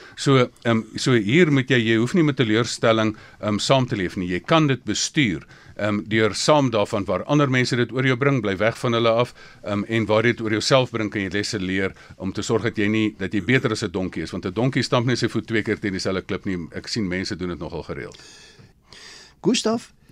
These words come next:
Speaker 2: kan 'n mens teleurgesteld wees, maar steeds gelukkig?
Speaker 1: <laughs> Daar's geen ander manier nie, <laughs> want as ek nou dink, ek, ek, hierdie, hierdie program het my eintlik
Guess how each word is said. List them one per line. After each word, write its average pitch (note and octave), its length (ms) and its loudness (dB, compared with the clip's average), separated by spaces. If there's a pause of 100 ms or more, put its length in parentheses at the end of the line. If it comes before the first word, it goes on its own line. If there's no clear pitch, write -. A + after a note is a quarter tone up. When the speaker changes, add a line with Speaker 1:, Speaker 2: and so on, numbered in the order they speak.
(340)
Speaker 2:
kan C#4+ 220 0
'n D4 80 4
mens F#3+ 260 8
teleurgesteld A#2+ 760 0
wees, F#2 300 -12
maar C3+ 160 -2
steeds - 340 2
gelukkig? D3 560 -2 (360)
Speaker 1:
<laughs> A#2 800 -6
Daar's C3+ 300 4
geen F3+ 200 4
ander D3+ 280 4
manier C3 500 4
nie, D#3 340 4 (100)
<laughs> - 120 0
want F#3 240 0
as E3+ 240 -2
ek - 240 -16
nou D#3+ 180 0 (100)
dink, A2 220 -2 (520)
ek, A#3 220 0
ek, D3 180 -6
hierdie, G3 260 6
hierdie C#3 300 4
program D#3+ 400 6
het C#3+ 100 2
my C#3+ 40 4
eintlik D#3+ 280 4